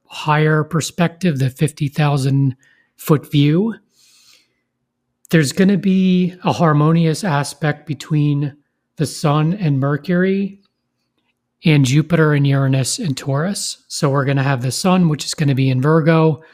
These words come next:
up until the twenty-second when it moves into Libra. And then we have Mercury, which is coming out of retrograde on the fifteenth,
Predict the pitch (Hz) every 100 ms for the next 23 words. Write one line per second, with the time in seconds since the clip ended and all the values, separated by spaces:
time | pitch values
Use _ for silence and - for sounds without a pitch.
0 | _ _ _ 143 - 131 147 127 127 -
1 | 131 123 - 156 - 160 180 139 143 147
2 | 143 127 131 123 127 160 165 160 165 156
3 | - _ _ _ _ _ _ - 143 139
4 | 135 135 127 147 160 165 156 160 156 135
5 | 135 - 131 123 - 139 131 135 170 151
6 | 151 127 147 147 160 127 147 143 131 123
7 | - 139 - 196 185 185